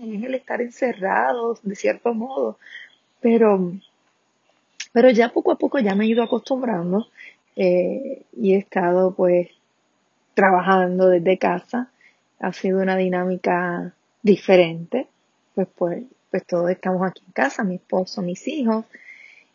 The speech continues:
y, y en parte lo hemos disfrutado también.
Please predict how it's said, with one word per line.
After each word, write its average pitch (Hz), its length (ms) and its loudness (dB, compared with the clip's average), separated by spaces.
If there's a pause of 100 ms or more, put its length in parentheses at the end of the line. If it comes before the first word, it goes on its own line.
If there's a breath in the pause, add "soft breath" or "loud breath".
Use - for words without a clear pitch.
y, 196 1040 0 (720)
y 226 140 0
en 220 120 0
parte 285 760 0
lo 254 120 4
hemos 269 200 2
disfrutado 220 580 0
también. 214 580 -4